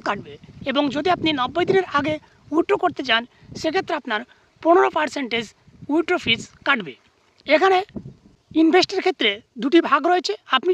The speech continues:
যদি দশ থেকে পাঁচশো ইউএসডিটি পর্যন্ত ইনভেস্ট করেন, সেক্ষেত্রে আপনি ওয়ান পয়েন্ট এইট পার্সেন্ট করে পার ডে ইনকাম পাবেন এবং এখানে আপনাকে একশো এগারো দিন পর্যন্ত স্টেকিং করতে হবে।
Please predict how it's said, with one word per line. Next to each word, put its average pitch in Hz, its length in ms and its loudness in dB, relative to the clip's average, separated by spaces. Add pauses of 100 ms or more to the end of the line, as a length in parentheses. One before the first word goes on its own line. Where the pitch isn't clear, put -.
যদি 381 100 -2 (160)
দশ 302 120 2 (100)
থেকে 349 140 0 (120)
পাঁচশো 269 320 -6 (100)
ইউএসডিটি 330 440 0
পর্যন্ত 339 280 -2 (120)
ইনভেস্ট 320 320 -2
করেন, 330 180 0 (480)
সেক্ষেত্রে 349 440 0
আপনি 202 160 -8 (380)
ওয়ান 294 160 2 (100)
পয়েন্ট 359 220 2 (220)
এইট 330 180 -2
পার্সেন্ট 320 340 -2
করে 226 120 -6 (180)
পার 269 160 2 (100)
ডে 233 100 -4 (220)
ইনকাম 339 280 2
পাবেন 359 200 -2 (640)
এবং 233 120 -4 (160)
এখানে 359 280 2
আপনাকে 214 280 -6 (480)
একশো - 240 -6 (400)
এগারো 339 320 4
দিন 285 160 -4
পর্যন্ত 220 280 -10 (180)
স্টেকিং 226 300 -12 (200)
করতে 285 240 -4
হবে। 170 160 -4